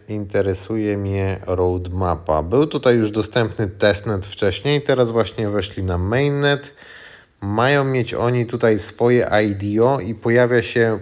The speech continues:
piękne słowo, które mnie tutaj <laughs> bardzo interesuje, to jest airdrop. Nie wiadomo jeszcze, za co konkretnie będzie ten airdrop.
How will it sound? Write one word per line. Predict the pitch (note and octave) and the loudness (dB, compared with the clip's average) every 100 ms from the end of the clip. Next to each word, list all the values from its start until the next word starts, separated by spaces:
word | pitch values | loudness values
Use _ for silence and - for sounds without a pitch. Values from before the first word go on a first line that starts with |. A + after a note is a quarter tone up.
| - | -2
piękne | C3 B2 - A2+ | -2 -2 -4 -2
słowo, | C3 A#2+ A2+ | 0 2 0
które | - A#2+ A2 | -2 -2 0
mnie | G#2+ | -2
tutaj | G2 - A#2+ A2 | -4 -2 0 4
<laughs> | A2+ | 4
bardzo | A2 A2 - | 4 -2 0
interesuje, | A#2 G#2 G#2+ G#2 G2+ A#2+ G#2+ | 0 0 0 2 0 0 0
to | G2+ F#2+ | 0 -2
jest | E2+ - - - - - | -4 -12 -18 -20 -10 4
airdrop. | C#3+ C3+ G2+ F2 D#2 - - - _ - - - - | 6 6 2 -4 -6 -8 -20 -20 _ -20 -20 -18 -4
Nie | A2 C3 | 2 6
wiadomo | C#3 D#3 C#3 | 8 6 6
jeszcze, | B2+ A2+ - G#2+ | 4 2 2 2
za | A2 A2+ | 4 4
co | B2 | 2
konkretnie | A2 A2 - A2+ A#2 | -2 -4 -2 -2 -2
będzie | G#2 G#2 G#2 | 0 0 -2
ten | G#2 G2+ - | -4 -6 0
airdrop. | A2 G#2+ C3+ E3 | 0 2 4 4